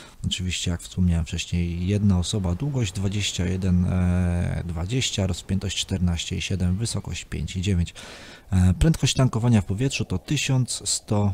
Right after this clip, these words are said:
mm, e, litrów, e, na minutę.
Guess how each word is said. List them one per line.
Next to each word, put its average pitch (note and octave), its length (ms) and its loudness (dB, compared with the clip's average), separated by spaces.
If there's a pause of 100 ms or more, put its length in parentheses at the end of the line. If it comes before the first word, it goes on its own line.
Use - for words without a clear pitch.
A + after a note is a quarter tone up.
(160)
mm, G2 280 2
e, F2+ 540 2
litrów, G2+ 600 -2
e, F2+ 540 2
na G2 360 4
minutę. B2 640 4